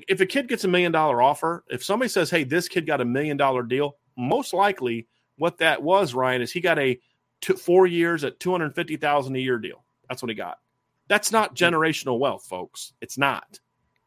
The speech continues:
That's a small signing bonus for a first or second round draft pick. You know what I mean? Uh, so that's just not how most kids view it.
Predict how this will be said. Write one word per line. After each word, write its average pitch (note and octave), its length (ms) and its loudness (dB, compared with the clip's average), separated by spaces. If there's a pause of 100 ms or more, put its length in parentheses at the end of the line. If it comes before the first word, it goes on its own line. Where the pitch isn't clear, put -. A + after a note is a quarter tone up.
(140)
That's F3+ 240 2
a E3+ 60 0
small F3+ 420 2
signing F3+ 500 0
bonus B2 460 -2 (220)
for C#3+ 180 0
a B2 80 2
first D#3 300 -4
or - 20 -16
second C#3 300 -4
round B2 180 -2
draft A2+ 300 -8
pick. - 140 -16 (880)
You B2+ 100 2
know C3+ 60 4
what C3 100 2
I B2 40 0
mean? C#3+ 360 -2 (160)
Uh, A#2+ 180 -2
so B2 440 2 (720)
that's D3+ 300 0
just G3+ 220 2
not D3 160 2
how C3+ 100 2
most B2+ 260 0
kids A2 200 -4
view A#2+ 200 0
it. E3+ 160 -2